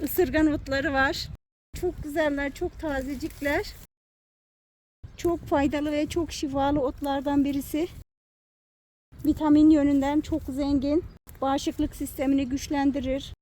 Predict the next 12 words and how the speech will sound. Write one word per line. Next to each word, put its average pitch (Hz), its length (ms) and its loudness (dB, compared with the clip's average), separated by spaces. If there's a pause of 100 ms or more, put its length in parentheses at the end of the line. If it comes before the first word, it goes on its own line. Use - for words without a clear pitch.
Sindirim 302 460 6
sistemini, 285 680 4 (500)
kan 294 200 2
dolaşımını 294 640 2
düzenler. 277 760 4 (480)
Kansere 302 520 6
bile 277 220 6
iyi 285 240 6
geldiği 277 420 4
söylenen 277 540 4
otlardan 269 640 4
birisi. 277 440 2